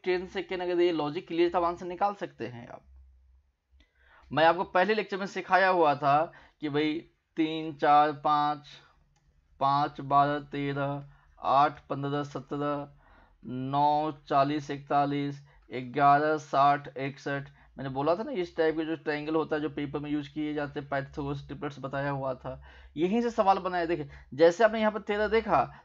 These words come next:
तो समझ में क्या आनी चाहिए, पाँच, बारह, तेरह वाला सवाल रहा होगा। समझ में आ गया आपको? अगला सवाल देखते हैं,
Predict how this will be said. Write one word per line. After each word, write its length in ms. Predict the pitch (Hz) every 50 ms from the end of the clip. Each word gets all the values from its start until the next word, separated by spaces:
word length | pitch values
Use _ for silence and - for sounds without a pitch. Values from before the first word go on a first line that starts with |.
| _
तो 60 | - 143
समझ 240 | 143 165 151 180 185
में 180 | 185 180 202 190
क्या 120 | 196 214 202
आनी 160 | 202 202 196
चाहिए, 360 | 190 202 190 165 139 127 135 - _ _ _ _
पाँच, 280 | 147 147 147 151 147 -
बारह, 220 | 147 147 151 151 151
तेरह 200 | 143 151 147 147
वाला 160 | 147 147 151 143
सवाल 240 | - 147 143 143
रहा 160 | 147 147 147 143
होगा। 420 | 143 143 151 139 139 - - _ _ _ _ _ _ _ _ _ _ _ _ _ _ _ _ _ _ _ _ _ _ _ _ _ _ _ _ _ _ _ _
समझ 260 | - - 131 123 135
में 160 | 139 151 156 147
आ 100 | 135 135
गया 180 | 143 151 156
आपको? 360 | 156 143 - _ - 156 - _ _ _ _ _ _ _ _ _ _ _ _ _ _ _ _ _ _ _ _ _ _ _ _ _ _ _ _ _ _ _ _ _ _ _ _
अगला 240 | 147 156 165 170 170
सवाल 280 | 165 175 160 160 160 160
देखते 280 | 156 151 143 - 156
हैं, 200 | 151 143 - _